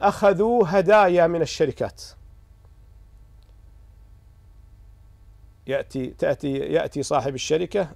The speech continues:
أو يأتي مندوب الشركة خاصة الشركات الكبرى، ويقول لعضو الجمعية أو النقابة في نقابات سواء في النفط أو في غيره، فيقول له:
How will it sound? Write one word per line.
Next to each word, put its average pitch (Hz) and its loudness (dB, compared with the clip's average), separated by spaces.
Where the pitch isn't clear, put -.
أو 135 0
يأتي 147 -4
مندوب 139 -4
الشركة 175 -4
خاصة 139 -4
الشركات 135 -4
الكبرى، 165 -4
ويقول 170 2
لعضو 151 0
الجمعية 147 -2
أو 147 -2
النقابة 147 0
في 131 -8
نقابات 135 -2
سواء 135 -4
في - -12
النفط 135 -6
أو 120 -8
في 123 -10
غيره، 175 -4
فيقول 170 0
له: 175 2